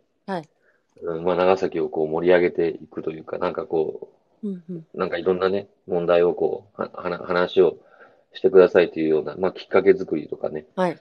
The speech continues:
Speaker 2: こう、やっていただいたりして、まあ、あれ、あれ、あ、話をいろいろ聞くと、あれもうほんと福山さんが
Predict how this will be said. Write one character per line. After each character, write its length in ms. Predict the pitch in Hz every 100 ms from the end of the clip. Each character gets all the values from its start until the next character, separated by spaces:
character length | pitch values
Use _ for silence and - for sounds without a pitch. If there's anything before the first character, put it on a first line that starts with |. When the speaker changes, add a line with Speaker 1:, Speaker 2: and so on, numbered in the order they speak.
| _
Speaker 2:
こ 300 | - 78 -
う、 220 | - _ -
や 80 |
っ 40 | 82
て 120 | -
い 40 |
た 120 | 82 80
だ 100 | 80
い 80 |
た 80 | 76
り 140 | 76 76
し 40 |
て、 200 | 85 -
ま 100 | 95
あ、 60 | 95
あ 40 |
れ、 100 | 98 -
あ 80 | 95
れ、 260 | 98 95 - -
あ、 140 | 95 95
話 300 | 95 95 104
を 100 | 87
い 120 | 80
ろ 140 | 90
い 20 | 87
ろ 80 |
聞 160 | 87 -
く 80 | -
と、 200 | 85 85
あ 60 |
れ 220 | 90 90 87
も 180 | 85 82
う 20 |
ほ 80 | 87
ん 20 |
と 80 | 92
福 140 | -
山 160 | 87 82
さ 100 | 82
ん 180 | 73 -
が 160 | -